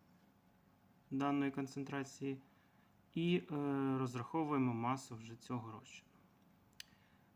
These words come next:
Відповідно, е, щ-, також враховуємо, е, вологість нашого зразку. Ну, в принципі, в нас, е, сухі зразки були, е, осушені максимально, тому я поставив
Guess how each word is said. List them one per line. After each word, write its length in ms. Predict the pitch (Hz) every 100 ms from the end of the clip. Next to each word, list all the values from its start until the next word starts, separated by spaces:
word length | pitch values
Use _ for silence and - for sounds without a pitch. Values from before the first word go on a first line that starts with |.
| _
Відповідно, 880 | 139 135 170 175 208 220 208 202 202 156
е, 280 | 147 143 135
щ-, 200 | - -
також 340 | 190 175 127
враховуємо, 1120 | 117 113 139 151 139 131 127 120 113 113 127 110 110
е, 20 | 107
вологість 880 | 107 120 123 143 117 107 - - - - -
нашого 840 | 127 117 117 - 120 113 113 113 110 - - - _ -
зразку. 800 | 110 123 120 - - 208 226 -
Ну, 340 | 143 131 143
в 40 | 135
принципі, 400 | 143 131 - 131
в 60 |
нас, 360 | 131 127 - -
е, 460 | 120 117 117 117 113
сухі 380 | - 123 - 202
зразки 420 | 196 180 - 190
були, 400 | 175 175 175 175 - - - - - -
е, 40 | 123 127
осушені 760 | 123 127 127 190 190 202 196 196
максимально, 680 | 190 - 185 185 180 175 156
тому 380 | 123 120 151 -
я 180 | 120 127
поставив 520 | 123 - 127 123